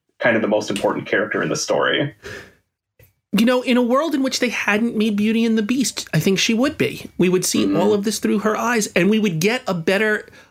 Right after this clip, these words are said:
Speaker 2: look. I, I said Quasimodo is perfect. Uh, he's really perfect compared to his novel version. His novel version is disillusioned with mankind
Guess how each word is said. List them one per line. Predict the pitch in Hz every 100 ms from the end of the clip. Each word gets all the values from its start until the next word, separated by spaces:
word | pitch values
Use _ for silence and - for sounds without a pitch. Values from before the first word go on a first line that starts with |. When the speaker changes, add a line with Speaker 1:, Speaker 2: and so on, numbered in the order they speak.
| _
Speaker 2:
look. | 214 202
I, | 190
I | 185 208
said | 226 233
Quasimodo | 226 220 214 208 202 185
is | 165
perfect. | - 175 180 226 220 - -
Uh, | 185 180
he's | 180 220
really | 214 277 247
perfect | - 226 208 202
compared | 196 - 185 170
to | 165
his | 180 214
novel | 220 202 139
version. | 123 117 131 151
His | 156 160
novel | 160 165 214
version | 175 170 160 165 180
is | 160 143
disillusioned | - 151 - 151 143 196 151 139 135
with | 135 135
mankind | 147 147 147 190 185 147